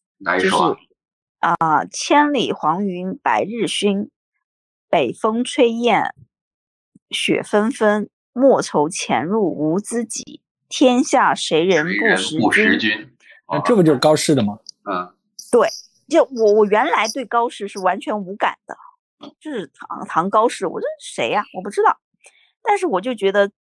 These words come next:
Speaker 2: 那个“莫愁前路无知己，天下谁人不识君”，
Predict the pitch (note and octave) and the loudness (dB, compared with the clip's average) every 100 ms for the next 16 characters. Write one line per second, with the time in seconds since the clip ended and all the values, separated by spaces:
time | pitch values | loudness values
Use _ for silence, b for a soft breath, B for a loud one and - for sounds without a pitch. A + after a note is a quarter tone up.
0 | _ _ _ _ - A3+ F3+ E3+ - C#4+ | _ _ _ _ -6 -2 0 0 2 2
1 | B3 - F#3+ - G#3 G3 C4 G3+ E3 F3+ | 2 2 -2 -2 -2 -2 -2 -2 -6 -12
2 | - C4 - D#3 - - B3+ C#4+ D4 G3+ | -10 -12 -8 -10 -8 2 2 4 2 2
3 | - E3+ F3+ F3 G3+ G3+ - E3 F3 F#3 | 0 -4 -2 -2 -6 -8 -10 -10 -6 -4